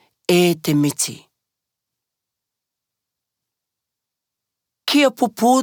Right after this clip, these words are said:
te pāni rūkau, kua kairo atu a pāpā tere i te puakatoro,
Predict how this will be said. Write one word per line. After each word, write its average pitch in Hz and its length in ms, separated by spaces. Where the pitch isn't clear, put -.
te 202 160
pāni 180 400
rūkau, 156 600
kua 165 240
kairo 226 480
atu 226 240
a - 160
pāpā 156 480
tere 302 320
i 160 100
te 147 120
puakatoro, 233 800